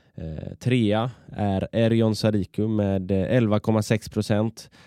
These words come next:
Eh, och sen var det länge ett slag mellan två stycken, eh, men det blev till slut en ganska klar seger. På andra plats så är det William Svensson med trettioen komma åtta procent och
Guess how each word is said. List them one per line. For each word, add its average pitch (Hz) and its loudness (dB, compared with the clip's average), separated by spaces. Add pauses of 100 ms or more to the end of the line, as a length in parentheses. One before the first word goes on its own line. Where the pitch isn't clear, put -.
(220)
Eh, 98 -2
och 98 -4
sen 107 0
var 107 4
det 104 0
länge 107 2
ett 123 0
slag 110 2
mellan 101 2
två 104 -2
stycken, 92 -4
eh, 90 -2
men 95 -4
det 92 -4
blev 98 -2
till 107 -4
slut 117 2
en 104 2
ganska 104 0
klar 98 0
seger. 95 -2 (260)
På - -2
andra 101 0
plats 98 -4
så - -6
är 92 -2
det 90 -6
William 95 -4
Svensson 90 -2
med 90 -4
trettioen 101 -2
komma 98 -4
åtta 92 -6
procent 85 -6
och - -12